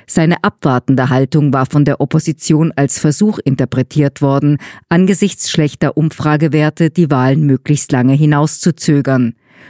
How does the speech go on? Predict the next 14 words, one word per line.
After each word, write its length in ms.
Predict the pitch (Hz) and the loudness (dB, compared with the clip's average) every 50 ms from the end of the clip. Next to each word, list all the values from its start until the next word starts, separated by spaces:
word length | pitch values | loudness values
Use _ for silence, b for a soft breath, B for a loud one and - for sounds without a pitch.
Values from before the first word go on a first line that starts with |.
| b b | b b
Zuletzt 520 | - - - 170 160 170 170 - - - | -4 0 2 2 2 0 0 -4 -8 -4
verloren 440 | - 202 165 147 139 139 127 139 139 | -2 0 2 2 2 0 0 0 0
die 140 | 139 135 131 | 0 0 0
Tories 400 | - - 151 139 131 151 147 - | 0 0 0 2 0 0 -2 0
bei 140 | - 135 131 | -2 -2 0
den 160 | 131 139 139 | 0 -2 -2
Kommunalwahlen 800 | - 160 143 147 147 147 151 139 147 147 131 147 139 143 147 147 | 0 0 0 2 2 2 2 2 0 0 0 0 0 0 0 0
Anfang 420 | - 147 151 139 - 160 151 151 | 0 0 0 0 0 0 2 2
Mai 280 | 147 139 139 143 151 147 B B B B B - | 2 2 2 2 0 -2 B B B B B -2
hunderte 400 | - 214 220 220 208 185 - 131 | 0 2 2 2 0 -2 -2 -6
Sitze 460 | 110 - 127 127 - - - 151 135 | -2 -2 -2 -2 -2 -2 -2 -2 0
und 220 | - 147 160 151 - | 0 0 0 0 0
zahlreiche 580 | - 156 123 123 123 117 131 131 131 - 156 | 0 0 0 0 0 0 0 -2 0 0 -2
Bürgermeisterposten. 1300 | 151 - 156 156 143 170 160 147 135 127 127 - - 131 - - 135 131 120 - - - - 123 120 117 B | 0 0 -2 0 0 0 0 2 0 0 -2 -2 -4 -4 -2 -2 -2 -2 -2 -2 -4 -2 0 0 0 0 B